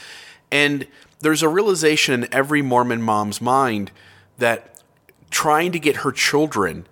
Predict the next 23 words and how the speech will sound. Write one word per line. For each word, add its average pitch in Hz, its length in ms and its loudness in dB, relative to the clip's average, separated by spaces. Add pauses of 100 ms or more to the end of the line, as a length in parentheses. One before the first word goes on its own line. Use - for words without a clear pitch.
(320)
into 151 400 2
eternity 139 560 -2
to 110 40 -4
be 123 200 0
with 127 180 0
her 87 320 -4 (320)
is 120 220 0
her 131 100 0
treasured 160 560 -2
goal, 127 420 0 (380)
and 131 180 0
yet 139 240 2
she - 240 -2
knows 143 680 2 (340)
the 123 560 -2 (360)
possibility 156 600 0
of 117 140 -2
losing 127 680 -2
some 135 220 -2
of 123 100 0
her 113 200 2
own 123 180 2
kids 107 580 -4